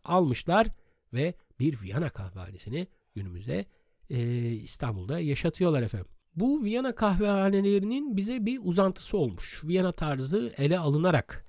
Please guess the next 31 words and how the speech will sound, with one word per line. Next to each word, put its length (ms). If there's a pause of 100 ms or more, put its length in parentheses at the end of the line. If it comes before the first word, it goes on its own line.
(340)
modern 380
cumhuriyetle 600
beraber 640
bu 280 (360)
konuya 400
da 160 (120)
el 180
atılmak 440
istenmiş. 680 (400)
E, 200
mecburi 460
bir 220
değişim 380
yoluna 260
git-, 220
gidilmiş 440
işin 180
açıkçası. 540 (300)
Bu 300
mecburi 580
şartlardan 640
bazıları 280
şöyleymiş 480
efendim. 300 (500)
Her 240
kahvehane 640 (260)
bir 360
radyo 320
bulundurmak 580
zorunluluğu 600
taşıyor. 440